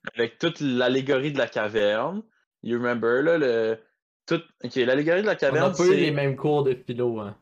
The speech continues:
Speaker 1: Ouais. L'allégorie de la caverne, c'est tout le monde est,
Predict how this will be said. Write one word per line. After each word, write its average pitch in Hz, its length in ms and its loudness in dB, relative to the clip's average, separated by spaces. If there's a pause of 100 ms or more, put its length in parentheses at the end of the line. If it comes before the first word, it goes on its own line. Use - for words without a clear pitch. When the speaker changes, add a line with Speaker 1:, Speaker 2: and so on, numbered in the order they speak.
(340)
Speaker 1:
Ouais. 135 380 -2 (340)
L'allégorie 165 400 2
de 208 40 0
la 208 100 2
caverne, 175 360 0
c'est 147 420 -4
tout 196 120 2
le 185 60 0
monde 185 440 0 (100)
est, 147 480 -2